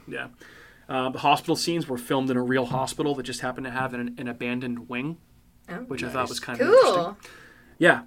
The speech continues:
Speaker 1: but, uh, I guess I just didn't realize that there's that. I mean, I know there's a desert out in California.
Speaker 2: Yeah.
Speaker 1: I didn't realize it was, like, that desolate out
Speaker 2: I mean,
Speaker 1: there.
Speaker 2: it's
Speaker 1: I don't know.
Speaker 2: Nevada,
Speaker 3: Well, the Mojave.
Speaker 2: California.
Speaker 1: Mojave, yeah.
Speaker 2: Yeah.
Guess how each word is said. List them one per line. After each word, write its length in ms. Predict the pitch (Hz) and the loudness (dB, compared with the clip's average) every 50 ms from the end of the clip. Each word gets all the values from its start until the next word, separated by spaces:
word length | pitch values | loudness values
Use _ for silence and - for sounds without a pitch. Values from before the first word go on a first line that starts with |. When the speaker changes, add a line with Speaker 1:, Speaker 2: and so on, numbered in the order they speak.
| - | -2
Speaker 1:
but, 220 | - 143 - - 160 | 0 0 2 4 4
uh, 220 | 143 135 131 127 | 4 6 4 4
I 100 | - 160 190 | 2 -2 -4
guess 140 | 233 240 240 | -4 -4 -4
I 40 | |
just 160 | 185 160 - - | -4 -4 -2 -4
didn't 160 | 139 131 120 | -4 -6 -6
realize 380 | 120 135 139 123 120 117 - | -6 -4 -2 -2 -2 -4 -6
that 200 | - 120 120 - | -10 -14 -14 -10
there's 320 | - 123 120 117 117 - - | -6 -6 -6 -6 -6 -10 -12
that. 400 | - 123 127 123 123 127 127 - - _ _ _ _ _ _ - 139 127 123 123 - - - - - - | -14 -12 -8 -4 -4 -4 -4 -6 -12 _ _ _ _ _ _ -20 -18 -18 -18 -18 -20 -20 -20 -16 -12 -10
I 60 | 135 | -8
mean, 120 | 127 120 120 | -6 -4 -4
I 20 | 131 | -4
know 200 | 135 147 139 123 | -2 -2 -4 -6
there's 160 | 120 127 123 | -6 -10 -10
a 40 | 123 | -8
desert 360 | 120 - 131 127 123 117 113 | -6 -4 -4 -4 -4 -6 -8
out 140 | 113 - 107 | -8 -8 -10
in 60 | 120 | -10
California. 380 | - 123 113 - 381 330 277 | -10 -8 -6 -4 -4 -2 -2
Speaker 2:
Yeah. 80 | 262 254 | -2 0
Speaker 1:
I 40 | - | 0
didn't 120 | 151 147 139 | 0 2 2
realize 220 | 139 135 131 123 | 2 2 0 -2
it 40 | 117 | -4
was, 100 | 117 120 | -8 -10
like, 200 | 113 - - - - | -12 -14 -12 -4 0
that 260 | 117 113 107 - - | 2 2 2 0 -2
desolate 380 | 113 107 - - 110 107 110 | -8 -6 -6 -8 -10 -10 -10
out 100 | 113 110 | -8 -8
Speaker 2:
I 40 | - | -8
mean, 120 | - 294 - | -8 -8 -8
Speaker 1:
there. 80 | - 254 | -8 -10
Speaker 2:
it's 140 | - - | -10 -8
Speaker 1:
I 60 | - - | -6 -4
don't 100 | 240 233 | -2 0
know. 60 | - | 0
Speaker 2:
Nevada, 400 | 180 175 180 185 185 185 196 190 - - - | 0 0 -2 -2 -4 -6 -8 -10 -14 -12 -6
Speaker 3:
Well, 160 | - 123 107 | -4 -2 -2
the 80 | 101 98 | -2 -2
Mojave. 200 | 98 123 123 - | -2 -2 0 2
Speaker 2:
California. 460 | 123 127 131 110 - 90 92 - - | 2 2 2 2 0 -4 -4 -4 -4
Speaker 1:
Mojave, 680 | 139 131 123 139 139 156 151 131 107 101 - - - - - - | -2 -2 0 2 2 2 2 0 -2 -4 -6 -8 -12 -14 -12 -10
yeah. 160 | 120 127 123 120 | -10 -8 -8 -10
Speaker 2:
Yeah. 100 | - | -12